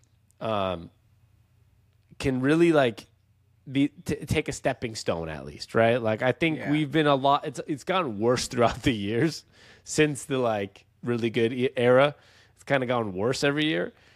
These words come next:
Speaker 1: Um, this is the first year I feel like there's enough,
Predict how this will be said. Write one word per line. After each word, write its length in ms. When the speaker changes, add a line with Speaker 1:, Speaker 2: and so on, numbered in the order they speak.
Speaker 1:
Um, 480
this 200
is 80
the 80
first 340
year 120
I 60
feel 240
like 320
there's 120
enough, 460